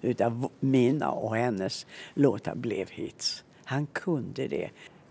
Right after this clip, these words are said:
Eh, jag hade inte kunnat hitta några egna låtar. Eh, han kunde ju hela branschen. Och han, eh, han var underbar när vi spelade in. Jag vet hur han satt och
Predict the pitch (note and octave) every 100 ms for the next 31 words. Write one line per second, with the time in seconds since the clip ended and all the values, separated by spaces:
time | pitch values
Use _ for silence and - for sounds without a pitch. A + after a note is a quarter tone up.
0 | - D#3 C3+ D3 A#2+ - G#3 C4 G3+ B2+
1 | C3 A#2+ A2+ A2 G#2+ A2+ A2+ A#2 A#2 B2
2 | - D3 - - - - - D#3+ C3 A#2
3 | A#2 F3+ G#3+ A3+ D3 C#3 E3+ B2 A2+ A#2
4 | G3 D#3+ - G2+ G2+ - - - - -
5 | C#3+ B2+ C3 D3+ - - - - A2+ -
6 | - - - - - B2 C#3+ D#3+ - F3
7 | B2 B2 C#3+ E3+ B2+ B2+ B2+ B2 C3+ A#2
8 | A#2+ C3+ A2+ A#2 A2+ G2+ - - - -
9 | D#2 C3+ - - - - - -